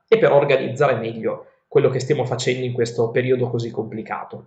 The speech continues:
ok? Quindi mi raccomando, grazie a tutti coloro che si sono già iscritti,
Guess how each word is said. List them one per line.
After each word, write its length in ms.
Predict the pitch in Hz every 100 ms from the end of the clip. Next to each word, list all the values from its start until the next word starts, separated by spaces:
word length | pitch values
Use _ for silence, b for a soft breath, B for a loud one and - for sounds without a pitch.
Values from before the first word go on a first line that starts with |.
| _
ok? 680 | - 147 - - - -
Quindi 220 | - 147 156
mi 60 |
raccomando, 720 | 170 170 220 226 170 131 -
grazie 400 | 127 175 185 -
a 40 | 147
tutti 260 | 151 147
coloro 360 | 143 147 151 143
che 80 | 131
si 120 | 131
sono 240 | 120 131
già 120 | 127 170
iscritti, 800 | 185 - 214 196 - 226 202